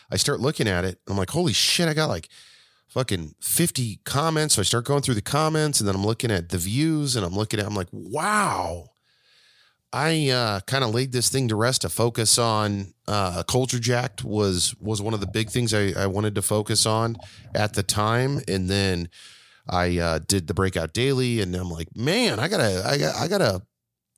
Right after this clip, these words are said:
kinda prioritize these projects," because that one is still very much so alive, uh, unbeknownst to me until recently when I was revisiting it. And I mean, I've got, I had comments up until the day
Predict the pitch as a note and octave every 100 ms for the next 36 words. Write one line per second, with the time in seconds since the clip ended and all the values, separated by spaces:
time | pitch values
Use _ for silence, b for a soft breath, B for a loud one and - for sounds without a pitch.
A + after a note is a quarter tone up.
0 | - B2+ F#2+ E2 - A#2+ A2 C3+ E3+ -
1 | G#2 E2+ - F2 D2+ - C#3 D#3+ G3+ A#2+
2 | D2+ - E2+ - F2+ D2+ G#2+ D#3 C#3 F2+
3 | - - A#2 F2 F2 D3+ F3 F2+ D#2+ -
4 | F#2+ D#2 D#2+ E2 E2+ E2 F2+ - B B
5 | B B B - F#2 E2+ - A#2+ A2+ A2+
6 | A2+ - G2 G2+ A#2 A#2+ G2 F#2 G2 F#2+
7 | G#2 G2+ G2+ F2 F2 G2 F#2 F2+ F2+ G2
8 | G2 G2+ A#2 - B B B B _ G2
9 | F#2+ F2 F#2+ F2+ A#2 B2 F2 _ _ _
10 | - F#2+ A#2 - - A2 C3+ E2+ - G#2
11 | G2 E2+ F#2+ E2 D#2+ F#2+ F2+ E2